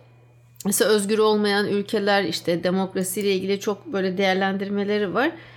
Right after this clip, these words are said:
İşte bu ra-, bu raporda da, e, Avrupa'dan işte İzlanda, Estonya, İngiltere, Almanya, Fransa, işte Sırbistan, Macaristan falan değerlendiriliyor. E, bu Amerika merkezli işte Freedom House, e, iki bin yirmi üç yılında internette özgürlük raporunu yayınlıyor.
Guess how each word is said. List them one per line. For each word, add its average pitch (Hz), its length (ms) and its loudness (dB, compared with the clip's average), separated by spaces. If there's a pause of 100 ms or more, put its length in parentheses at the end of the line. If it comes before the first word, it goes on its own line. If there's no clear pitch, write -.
(120)
İşte 220 200 0
bu 240 40 2
ra-, 247 340 4
bu 254 80 2
raporda 247 640 2
da, 330 200 2 (340)
e, 185 120 2
Avrupa'dan 233 680 2
işte 226 240 0
İzlanda, 202 760 2
Estonya, 180 680 0
İngiltere, 180 520 0
Almanya, 170 420 -2
Fransa, 165 440 -4
işte 175 160 -6
Sırbistan, 180 600 -2
Macaristan 175 520 -2
falan 185 320 -2
değerlendiriliyor. 160 1000 -2 (560)
E, 190 680 0
bu 262 140 2
Amerika 285 400 2
merkezli 196 520 0
işte 202 220 -4
Freedom 196 460 -2
House, 220 480 0 (460)
e, 196 160 0
iki 226 300 -4
bin 262 120 4
yirmi 254 400 2
üç 254 280 -4
yılında 196 540 0
internette 226 680 0
özgürlük 226 440 0
raporunu 208 600 -2
yayınlıyor. 214 800 2